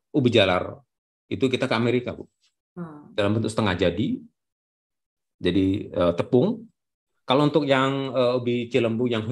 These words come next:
Speaker 1: honey sweet potato itu terbatas ke Hong Kong, ke Jepang, Korea itu tidak. Tapi sem-, sembilan puluh persen adalah diekspor ke, ke, ke U S A juga,
Speaker 2: Hmm.
Speaker 1: eh, kaget juga ketika mitra saya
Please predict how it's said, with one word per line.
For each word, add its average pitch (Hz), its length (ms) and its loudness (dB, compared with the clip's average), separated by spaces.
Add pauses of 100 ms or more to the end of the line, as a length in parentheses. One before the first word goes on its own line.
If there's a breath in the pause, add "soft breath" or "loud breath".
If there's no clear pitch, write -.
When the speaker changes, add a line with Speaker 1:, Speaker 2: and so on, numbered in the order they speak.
Speaker 1:
honey 120 220 -2
sweet 117 180 -6
potato 110 320 0
itu 175 140 -4 (340 soft breath)
terbatas 135 480 0
ke 120 80 -2
Hong 107 240 2
Kong, 104 240 0
ke 104 80 -2
Jepang, 101 320 -2
Korea 98 240 -2
itu 120 300 -8
tidak. 87 180 -6
Tapi 117 160 -2
sem-, 175 380 2
sembilan 160 240 4
puluh 160 100 4
persen 175 240 0
adalah 147 160 -4 (480)
diekspor 123 320 -4
ke, 120 120 0 (540)
ke, 120 100 -2 (360)
ke 139 100 2 (120)
U - 80 2
S - 100 0
A 135 80 2
juga, 147 400 6 (260)
Speaker 2:
Hmm. 190 640 -16
Speaker 1:
eh, 117 80 2
kaget 120 240 2
juga 110 400 2
ketika 107 320 -4
mitra 107 300 2
saya 101 500 -2